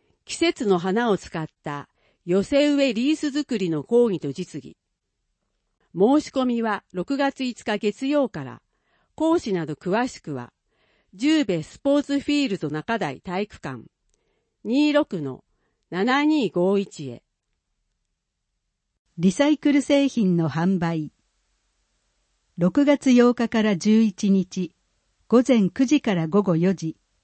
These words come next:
Speaker 2: リサイクルプラザ。対象、市内在住で品物を持ち帰ることができる人。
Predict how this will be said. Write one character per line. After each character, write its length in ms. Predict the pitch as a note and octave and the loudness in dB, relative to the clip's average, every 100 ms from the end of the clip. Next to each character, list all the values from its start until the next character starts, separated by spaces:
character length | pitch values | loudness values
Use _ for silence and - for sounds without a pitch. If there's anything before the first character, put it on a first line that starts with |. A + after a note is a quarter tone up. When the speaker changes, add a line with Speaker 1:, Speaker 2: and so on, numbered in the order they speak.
| _ _ | _ _
Speaker 2:
リ 100 | D#3+ | -4
サ 160 | F3 C4 | 0 2
イ 140 | C#4 | 2
ク 120 | - A#3+ | 2 2
ル 140 | A#3+ | 2
プ 120 | A3+ | 0
ラ 140 | G#3+ G3 | 0 -2
ザ。 220 | E3 - _ _ _ _ _ _ _ _ _ _ _ _ - | -6 -14 _ _ _ _ _ _ _ _ _ _ _ _ -4
対 200 | F#3 G#3 | 0 0
象、 500 | - G3 F#3+ F3 D#3+ _ _ _ _ _ _ _ - | 0 0 0 -2 -8 _ _ _ _ _ _ _ -8
市 240 | - C#4+ | 2 4
内 240 | D4 A3+ | 6 4
在 260 | D#3+ F#3 G3+ | 2 2 2
住 300 | E3+ F#3 F3+ | 2 0 2
で 220 | E3+ F3 _ _ _ | -2 -4 _ _ _
品 300 | - G3+ B3 | -4 2 6
物 320 | C#4 C4+ C4+ | 6 6 6
を 60 | C4 | 6
持 120 | A#3 | 4
ち 140 | - - | 2 0
帰 240 | C#4 C#4 | 2 2
る 80 | G#3+ | 2
こ 140 | F#3 | 0
と 120 | F#3 | 0
が 140 | E3 D#3 | 0 -2
で 100 | D#3 | -2
き 160 | B3 | 0
る 120 | G#3 D#3+ | 0 -2
人。 360 | - - D3+ | -6 -10 -12